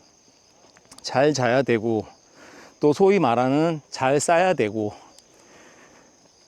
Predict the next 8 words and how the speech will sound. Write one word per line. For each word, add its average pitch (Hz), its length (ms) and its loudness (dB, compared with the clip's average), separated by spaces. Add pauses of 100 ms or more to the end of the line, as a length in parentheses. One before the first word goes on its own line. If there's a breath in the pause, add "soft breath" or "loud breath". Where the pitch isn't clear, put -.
(640)
일반인들한테도, 190 1300 2
건강한 185 440 2
사람들한테도 165 1160 0
중요한 135 460 0
거지만 123 460 -2
특히나 247 520 -2
암 123 120 2
환자들한테는 131 960 0